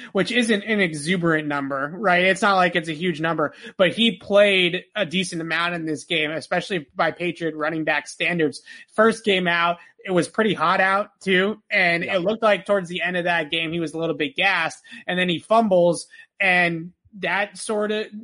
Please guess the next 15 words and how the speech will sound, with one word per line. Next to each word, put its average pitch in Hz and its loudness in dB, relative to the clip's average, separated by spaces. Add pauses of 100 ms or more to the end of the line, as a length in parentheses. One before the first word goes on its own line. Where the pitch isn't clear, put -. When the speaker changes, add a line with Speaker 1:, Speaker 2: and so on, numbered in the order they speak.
(200)
Speaker 1:
in 233 -4
that 202 -2
situation, 214 -2 (260)
at 170 0
the 175 0
end 202 0
of 208 -2
the 214 -2
game 214 -2
there 170 0 (240)
is, 170 -6 (520)
is 208 0
Damien 202 0
Harris 180 -2 (460)
fresher, 175 -2